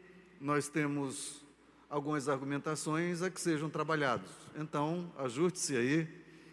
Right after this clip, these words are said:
você que tem sua revista de maneira física, você que não tem, ajuste-se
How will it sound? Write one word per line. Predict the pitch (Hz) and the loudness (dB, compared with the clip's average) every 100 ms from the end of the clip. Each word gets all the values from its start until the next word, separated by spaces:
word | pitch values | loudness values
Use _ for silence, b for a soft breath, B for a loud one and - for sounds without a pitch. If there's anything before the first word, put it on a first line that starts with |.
| B B - | B B -10
você | 123 143 151 | -4 2 2
que | 110 | 0
tem | - 147 | -2 -2
sua | - 127 | 0 0
revista | 131 123 135 - 123 | 2 0 -2 -2 -6
de | 113 | -4
maneira | 127 127 123 123 | -2 0 0 0
física, | - 190 170 175 190 185 - - B B B B - | 0 0 0 -2 -4 -4 -8 -20 B B B B -12
você | 127 135 156 | -6 -2 -2
que | 156 | -2
não | 143 135 | -2 -2
tem, | 107 147 | 0 0
ajuste-se | 135 120 147 147 - 151 127 | 2 0 -2 -2 -4 -2 -4